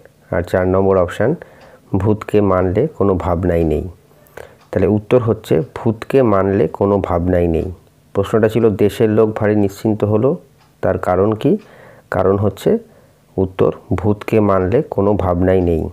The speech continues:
দু নম্বর প্রশ্ন, প্রজাদের মধ্যে কোনো কোনো লোক ভূতের কানমোলা খায়, তার কারণ কি? প্রজাদের মধ্যে কোনো কোনো লোক ভূতের কানমোলা খায়, তার কারণ কি? চারটি অপশন, ক,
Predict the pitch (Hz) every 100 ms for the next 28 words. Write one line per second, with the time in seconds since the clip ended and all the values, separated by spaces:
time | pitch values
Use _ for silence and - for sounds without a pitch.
0 | - _ _ _ _ - - - _ 117
1 | 117 127 131 135 123 - 139 170 - _
2 | - 113 110 117 135 127 120 117 135 143
3 | 110 110 107 117 120 107 107 113 - -
4 | _ - _ - - 98 117 - 101 98
5 | 98 92 87 - 85 82 - _ _ _
6 | - 104 101 104 113 110 139 180 - _
7 | _ _ _ _ _ - 107 113 113 127
8 | 113 107 - 127 107 104 104 110 101 101
9 | 131 127 - 101 113 117 95 95 90 87
10 | - 82 82 - 98 95 104 107 110 120
11 | 170 - _ - - _ _ _ _ _
12 | - _ - 104 - 117 95 - 110 170
13 | - _ _ _ _